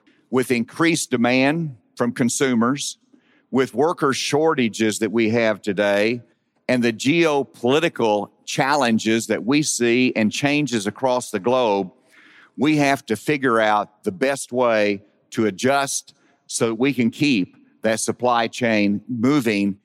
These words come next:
and we can actually improve its movement across the globe and into the United States. And so, uh, it impacts us.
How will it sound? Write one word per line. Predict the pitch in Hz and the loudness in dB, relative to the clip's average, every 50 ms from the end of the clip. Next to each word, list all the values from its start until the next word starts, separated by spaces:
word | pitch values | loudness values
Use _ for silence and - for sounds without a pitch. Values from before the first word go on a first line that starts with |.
| _ _ - | _ _ -4
and | 120 120 117 | -2 0 2
we | 127 135 | 2 0
can | 120 135 127 120 | 0 0 0 0
actually | 117 120 123 - - - 110 107 101 | 0 0 -2 -4 -4 -2 0 0 2
improve | 98 98 - - - - 170 175 170 160 123 110 | 0 0 -2 -6 -6 -2 0 2 2 2 2 0
its | 101 - - - | -2 -4 -2 -2
movement | 107 110 107 104 87 101 101 98 - - _ _ _ _ _ _ - | 0 2 2 2 0 0 -2 -2 -2 -8 _ _ _ _ _ _ -6
across | 107 - - - 131 123 117 113 - - - - - _ _ _ _ _ - | -6 -4 -2 -2 0 0 0 -2 -4 -6 -10 -12 -14 _ _ _ _ _ -8
the | - 101 | -6 -4
globe | 90 113 117 117 113 113 110 104 | 0 0 2 2 2 2 2 0
and | 104 101 | 0 0
into | 110 110 110 101 98 | 2 2 2 0 0
the | 98 98 | 0 0
United | 101 98 101 101 98 92 85 | 2 2 2 2 0 -2 -4
States. | - - - 117 113 107 95 - - - - - - _ _ _ _ _ _ _ _ _ _ _ _ - | -6 -4 -2 0 0 0 -2 -4 -8 -12 -18 -18 -20 _ _ _ _ _ _ _ _ _ _ _ _ -4
And | - 117 120 | -2 -2 0
so, | - 151 143 143 131 120 - _ _ - - - _ _ _ _ _ _ _ _ _ _ _ _ _ - | 0 0 0 0 0 -2 -4 _ _ -20 -20 -20 _ _ _ _ _ _ _ _ _ _ _ _ _ -10
uh, | - - - _ _ _ _ _ _ | -10 -10 -10 _ _ _ _ _ _
it | - 135 135 | 0 0 2
impacts | - 196 - - 151 131 113 104 - - - | 2 0 0 0 0 0 -2 -2 -6 -8 -12
us. | - - - - - | -14 -12 -12 -12 -12